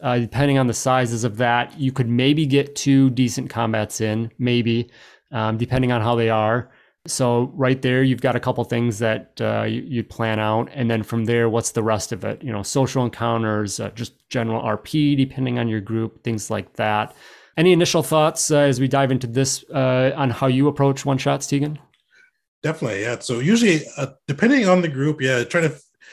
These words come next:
Speaker 2: I usually try to work around the combat, 'cause usually I do one combat for a one shot of about three hours, because depending on how, depending on the group, uh, usually a lot of my one shots aren't my usual players. Uh, but if it's my usual players, I can kinda keep it quick, uh, and go through. I can, sometimes you can fit in two, but if you're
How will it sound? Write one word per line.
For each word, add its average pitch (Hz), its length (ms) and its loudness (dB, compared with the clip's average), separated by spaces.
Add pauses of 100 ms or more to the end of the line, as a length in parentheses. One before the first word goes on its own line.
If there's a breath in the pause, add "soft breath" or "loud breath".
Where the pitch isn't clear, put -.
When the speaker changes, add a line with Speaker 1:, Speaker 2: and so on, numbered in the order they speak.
(280 loud breath)
Speaker 2:
I 160 40 0
usually 190 200 4
try 190 140 0
to 165 80 4
work 151 260 0
around 135 360 0
the 123 60 -6
combat, 110 380 -4
'cause 127 100 -4
usually 190 200 6
I 185 80 8
do 170 200 0
one 160 260 2
combat 147 460 -2
for 127 100 -4
a 117 60 -4
one 117 220 -4
shot 117 320 -4
of 110 80 -8
about 104 260 -6
three 110 160 -8
hours, 107 320 -2
because 107 260 -10
depending 208 280 4
on 180 60 2
how, 160 220 2
depending 262 440 0
on 220 80 6
the 156 60 2
group, 135 440 -4
uh, 135 160 -2
usually 226 240 6
a - 20 6
lot 170 100 6
of 151 60 2
my 151 60 4
one 143 180 2
shots 135 280 -4
aren't 127 140 -8
my 120 60 -6
usual 117 340 -6
players. 127 600 -6 (280 loud breath)
Uh, 139 180 2
but 131 80 -4
if - 60 -8
it's 139 100 -6
my 139 60 2
usual 190 280 4
players, 170 300 2
I 147 40 -2
can - 100 -6
kinda 135 120 -4
keep - 220 -8
it 120 80 -8
quick, 147 300 -4 (120)
uh, 110 380 -4
and 117 180 -8
go 123 160 -4
through. 131 200 -4
I 123 40 -2
can, 113 140 -10
sometimes 135 300 -2
you - 40 -14
can 117 120 -14
fit 131 140 -2
in 120 160 -4
two, 127 300 -6
but 123 120 -8
if - 60 -14 (120)
you're 110 300 -12